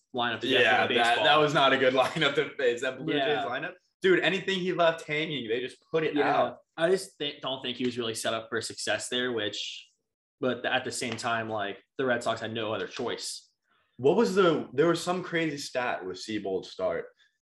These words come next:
Speaker 2: It was like, oh, I forget. I forget what it was, but it was like, he did really good. He just literally left a few hanging.
Speaker 1: Yeah,
Speaker 2: That
Speaker 1: yeah.
Speaker 2: was it.
Speaker 1: He's a good pitcher. I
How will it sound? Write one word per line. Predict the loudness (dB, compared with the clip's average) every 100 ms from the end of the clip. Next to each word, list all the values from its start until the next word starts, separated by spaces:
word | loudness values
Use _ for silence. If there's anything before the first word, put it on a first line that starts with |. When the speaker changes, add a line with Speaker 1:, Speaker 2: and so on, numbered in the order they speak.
| _ 0
Speaker 2:
It |
was | 2 4
like, | 2 0 -6 _ _ _ _ _ _ _ _ _ _ _ _
oh, | -10
I | -10
forget. | -10 -10 -8 -8 -8 _ _ -12
I |
forget | -4 -2
what | -2
it | 2
was, | 2 0 -4 _ _
but | 4
it | 4
was | 6
like, | 4 2 -12 _
he | -2
did | 0 2
really | 2 2
good. | 0 -2
He | -6
just | -8 -4
literally | 2 4 4 2
left | 0 0 -6
a |
few | -8 -6
hanging. | 2 4
Speaker 1:
Yeah, | 4 0
Speaker 2:
That | -6 _
Speaker 1:
yeah. | -2 0
Speaker 2:
was | 0 -2
it. | -6 -10 _ _
Speaker 1:
He's | -6
a | -4
good | -2
pitcher. | 0 0 0
I | 0 -4